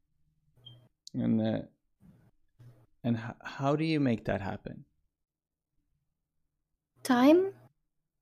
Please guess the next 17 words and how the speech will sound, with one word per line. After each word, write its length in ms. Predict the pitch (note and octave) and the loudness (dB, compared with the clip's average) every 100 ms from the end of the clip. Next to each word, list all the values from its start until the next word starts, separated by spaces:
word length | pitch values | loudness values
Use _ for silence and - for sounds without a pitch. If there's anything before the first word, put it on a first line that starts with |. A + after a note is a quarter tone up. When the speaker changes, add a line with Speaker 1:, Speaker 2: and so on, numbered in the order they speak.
| _ _ _ _ _ _ _ _ - | _ _ _ _ _ _ _ _ -2
Speaker 2:
Time 240 | C4+ C#4+ | 6 8
with 180 | C#4+ C#4+ | 8 6
people. 440 | C#4+ C#4+ E4+ E4+ - _ _ _ _ _ _ _ _ | 2 4 2 0 -8 _ _ _ _ _ _ _ _
Speaker 1:
Yeah. 220 | - G#2+ F#2+ | -4 -4 0
Speaker 2:
Um, 360 | C4+ C4+ C4 B3+ - - - | 2 4 4 4 -2 -20 -2
and 200 | C#4 C4+ | 4 6
also, 640 | C4 C#4 - C#4 C4+ C#4 C4+ E4 C4 - - | 8 6 6 6 6 4 0 -2 -6 -6 0
um, 600 | B3+ B3+ B3+ B3 B3 A#3+ - _ _ _ _ - - _ _ - | 2 4 4 4 2 0 -6 _ _ _ _ -16 -16 _ _ -4
uh, 200 | B3 B3 | 0 2
being 380 | A3+ B3 B3+ B3+ B3 | 4 8 10 8 8
aware 500 | A#3 A#3 A#3+ A3 - | 6 6 6 4 2
of 180 | A3 - | -6 -6
people, 400 | A3+ - B3 - - A#3 | -6 -6 -8 -8 -6 0
noticing 520 | A#3+ B3+ A3 A3 G#3+ | 0 0 0 0 0
things, 520 | - - A3 A3+ - - - - _ _ _ _ _ | 0 0 2 0 -8 -14 -20 -20 _ _ _ _ _
I 120 | A#3+ A3 | -4 -4
think. 400 | - A3 B3 | -2 -2 -2